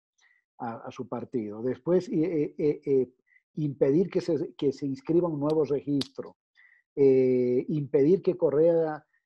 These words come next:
eh, se registre como candidato a la vicepresidencia, por lo cual legalmente estaba habilitado, es decir,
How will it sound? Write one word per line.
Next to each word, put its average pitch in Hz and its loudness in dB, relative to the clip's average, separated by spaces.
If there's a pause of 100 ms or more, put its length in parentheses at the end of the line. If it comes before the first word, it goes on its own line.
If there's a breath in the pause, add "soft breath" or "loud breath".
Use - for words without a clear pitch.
eh, 135 4
se 131 -4
registre 160 -4
como 135 -6
candidato 139 -4
a 143 0
la 135 -2
vicepresidencia, 135 -6
por 131 -8
lo 127 -6
cual 160 -2
legalmente 160 0
estaba 147 -8
habilitado, 131 -6
es 117 -10
decir, 143 -6